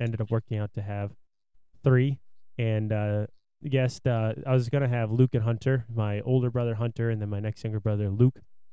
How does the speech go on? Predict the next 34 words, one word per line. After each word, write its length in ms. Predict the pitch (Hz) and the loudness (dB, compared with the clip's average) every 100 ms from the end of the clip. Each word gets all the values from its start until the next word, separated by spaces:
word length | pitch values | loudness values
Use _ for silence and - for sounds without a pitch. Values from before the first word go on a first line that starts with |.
| - - - - - | -18 -18 -18 -12 -2
who 100 | 127 | 0
are 120 | 117 | 0
kind 180 | - 120 | -2 -4
of 100 | 107 | -2
the, 200 | 107 98 - _ - | -2 -4 -10 _ -6
the 80 | 117 | 0
middle 400 | 117 120 117 101 - | 2 4 4 0 -6
children, 560 | - 123 117 113 113 117 - - - | -2 0 2 0 -2 -4 -10 -18 -12
if 120 | - | -2
you 100 | 110 | 2
will, 220 | 110 113 - 101 - - - | 2 0 -6 -14 -14 -18 -20
<laughs> 420 | - - - - | -20 -20 -16 -2
uh, 220 | 113 104 | 0 2
the 60 | 104 | 2
middle 180 | 110 110 | 2 2
guys. 340 | 110 107 107 - - - | 2 0 -2 -8 -20 -2
So 60 | 123 | 2
I 40 | 117 | 4
thought 120 | 127 | 4
it'd 100 | 123 | 4
be 60 | |
fun 240 | 113 123 117 | 2 2 2
to 80 | 110 | 2
have 280 | 110 107 107 | 0 -2 -2
just 180 | 120 120 | -6 -4
an 60 | |
episode, 500 | 113 117 - 107 107 95 - - - - - | -2 -2 2 4 2 0 -10 -20 -20 -14 -4
uh, 160 | 107 104 | -2 2
where 140 | 107 | 2
we 100 | 110 | 0
kinda 180 | 113 107 | -2 -4
tell 160 | - 110 | -2 -2
stories 540 | - 113 104 101 101 | 0 2 4 2 0
and 180 | 101 95 | -4 -6